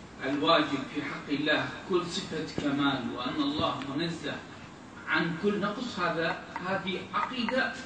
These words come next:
هذه عقيدة صحيحة في قلب كل مؤمن، لكن أيضا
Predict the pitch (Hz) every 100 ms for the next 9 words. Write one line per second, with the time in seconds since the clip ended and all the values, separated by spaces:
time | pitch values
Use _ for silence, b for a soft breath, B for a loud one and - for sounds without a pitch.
0 | - - - - 185 226 233 233 - -
1 | 254 233 254 - 214 220 202 - - -
2 | - - - - B B B B - -
3 | 214 - 202 190 160 151 202 170 156 131
4 | 180 294 - - 226 233 240 214 196 180
5 | 175 165